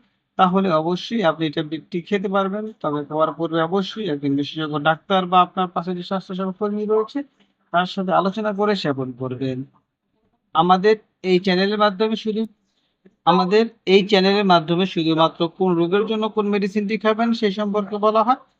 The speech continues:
সুতরাং মেডিসিন সেবন করার পূর্বে অবশ্যই ডক্টরের পরামর্শ অনুযায়ী সেবন করবেন। এক্সেল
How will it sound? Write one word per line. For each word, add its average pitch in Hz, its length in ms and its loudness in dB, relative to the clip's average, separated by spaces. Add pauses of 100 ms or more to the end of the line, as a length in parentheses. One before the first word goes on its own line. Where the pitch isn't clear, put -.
(240)
সুতরাং 185 420 2
মেডিসিন 147 400 -4
সেবন 165 320 -4
করার 196 340 -2
পূর্বে 208 260 -2
অবশ্যই 196 420 -2
ডক্টরের 151 400 -4
পরামর্শ 165 580 -4
অনুযায়ী 185 420 0
সেবন 151 460 -4
করবেন। 120 520 -8 (1040)
এক্সেল 160 420 -4